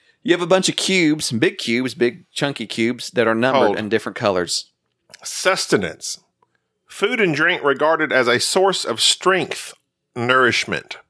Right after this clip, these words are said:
Speaker 1: You are nourishment to me and this podcast. You're the heart and soul of this podcast. I'm hashtag Team Gobby.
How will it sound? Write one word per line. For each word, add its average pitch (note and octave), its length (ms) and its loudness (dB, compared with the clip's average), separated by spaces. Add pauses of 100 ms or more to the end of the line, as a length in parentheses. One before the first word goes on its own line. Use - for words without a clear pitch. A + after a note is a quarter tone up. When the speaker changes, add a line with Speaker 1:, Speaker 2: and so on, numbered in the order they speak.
(140)
Speaker 1:
You B2 220 -2
are F#2+ 240 0
nourishment F2+ 560 -12
to - 100 -14
me E3 320 -14 (960)
and G2 160 -2
this F#2+ 140 -2
podcast. - 720 -4 (100)
You're C3+ 180 2
the G2+ 160 0
heart A#2 240 -2
and G#2+ 100 -8
soul G#2 240 2
of G2 60 -6
this G2+ 140 -4
podcast. G#2 580 -6
I'm E3 200 0
hashtag B2 500 -2
Team A2 260 -4
Gobby. G2 420 0